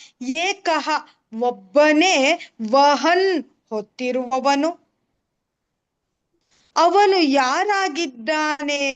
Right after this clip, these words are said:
ಅಂದ್ರೆ ಯೋಗಿಹಿ ಅಪಿ ಸ್ತೋತುಂ ಅಶಕ್ಯಃ. ಯಾರು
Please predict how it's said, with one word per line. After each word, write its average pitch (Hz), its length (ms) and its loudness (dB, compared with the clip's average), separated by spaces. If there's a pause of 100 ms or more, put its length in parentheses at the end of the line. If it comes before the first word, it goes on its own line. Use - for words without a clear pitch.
(380)
ಅಂದ್ರೆ - 1120 -16
ಯೋಗಿಹಿ 269 1120 0
ಅಪಿ 339 460 -6 (680)
ಸ್ತೋತುಂ 403 880 -4 (120)
ಅಶಕ್ಯಃ. 277 760 -6 (1900)
ಯಾರು 349 960 0